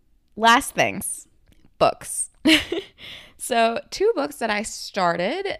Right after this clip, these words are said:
this weekend. I, well, really this week, I started this romance book called, uh, Done and Dusted. It's a nice little Western kind of romance,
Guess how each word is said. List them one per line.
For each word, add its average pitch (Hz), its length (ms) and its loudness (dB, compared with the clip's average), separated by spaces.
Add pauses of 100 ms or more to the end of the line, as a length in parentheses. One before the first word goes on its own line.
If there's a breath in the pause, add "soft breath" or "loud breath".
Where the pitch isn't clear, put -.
(100)
this 247 340 -6
weekend. 247 680 -4 (160)
I, 247 640 0
well, 196 260 4
really 320 180 -2
this 202 240 -8
week, - 300 -10 (420)
I 214 80 -2
started 240 440 -4
this 403 200 -6
romance 196 600 -4
book - 360 -6 (540)
called, 170 580 0 (300)
uh, 160 380 -2 (260)
Done 180 340 0
and 160 200 -8
Dusted. 240 720 -6 (360)
It's - 160 -8
a 175 40 -4
nice 196 340 -4
little 165 400 2
Western 220 960 -2
kind 185 240 -2
of 190 160 -2
romance, 233 840 0